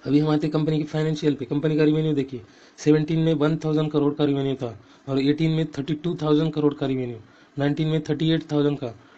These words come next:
ट्वेंटी ट्वेंटी में, अ, कोविड की वजह से ट्वेंटी नाइन थाउजेंड करोड़ का, और अभी ट्वेंटी ट्वेंटी वन में इनका revenue देखिए कैसा jump कर गया है। सेवेंटी वन थाउजेंड करोड़ का revenue generate किया है इन्होंने।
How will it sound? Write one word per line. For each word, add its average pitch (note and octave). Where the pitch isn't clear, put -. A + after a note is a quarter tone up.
ट्वेंटी D3+
ट्वेंटी D#3
में, D#3
अ, D3
कोविड D3+
की D3+
वजह D3+
से D#3+
ट्वेंटी D#3
नाइन D#3+
थाउजेंड D3+
करोड़ C3
का, C3
और C3
अभी C3+
ट्वेंटी D3
ट्वेंटी D3+
वन C#3+
में D3
इनका D3
revenue C#3+
देखिए C#3+
कैसा D#3
jump D3+
कर C#3+
गया C3+
है। C#3
सेवेंटी D3+
वन D3+
थाउजेंड D3
करोड़ D#3
का D#3+
revenue D3+
generate D3
किया C#3
है B2+
इन्होंने। A#2+